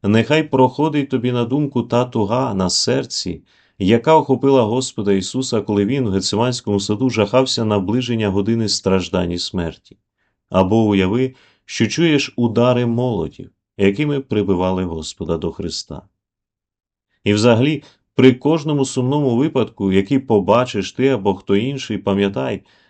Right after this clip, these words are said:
що всяка наша печаль, скорбота та страждання є ніщо в порівнянні з болісними муками і ранами,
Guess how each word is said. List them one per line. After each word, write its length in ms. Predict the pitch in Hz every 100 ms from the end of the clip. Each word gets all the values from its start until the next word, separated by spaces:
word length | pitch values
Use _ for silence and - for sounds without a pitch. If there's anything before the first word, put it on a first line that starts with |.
| _
що 220 | - 110
всяка 420 | 101 - 160 151
наша 320 | 139 131 - 120
печаль, 560 | 113 98 - 95 80
скорбота 640 | - - 98 98 131 131
та 120 | 107 98
страждання 800 | - 95 87 107 127 113 98 - _ _ _
є 240 | 92 117 131
ніщо 600 | 131 135 127 - 113 90
в 140 | 82
порівнянні 560 | 95 90 98 117 117 101
з 180 | -
болісними 580 | 110 113 104 - 95 92
муками 420 | 104 113 98 87
і 60 | 87
ранами, 460 | 92 113 104 92